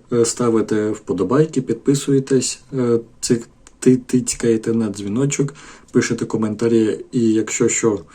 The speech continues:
якщо у вас є там якесь прям питання, ну, таке цікаве,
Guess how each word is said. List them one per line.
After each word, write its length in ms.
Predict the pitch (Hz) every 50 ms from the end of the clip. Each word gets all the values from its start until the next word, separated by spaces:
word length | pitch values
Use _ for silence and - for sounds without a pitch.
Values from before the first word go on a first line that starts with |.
| - - - - - - _ -
якщо 280 | 127 113 - - 120 117
у 40 | 113
вас 200 | 110 107 - -
є 80 | 113
там 200 | 113 107 104 107
якесь 260 | 110 107 - 107 -
прям 240 | - - - 107 95 95 -
питання, 520 | - 113 - - 110 104 101 98 92 87 - _ _ - - - - - - - - - -
ну, 140 | 117 107 90
таке 280 | - - 98 - 92
цікаве, 560 | 87 - - - - 113 131 143 147 143 143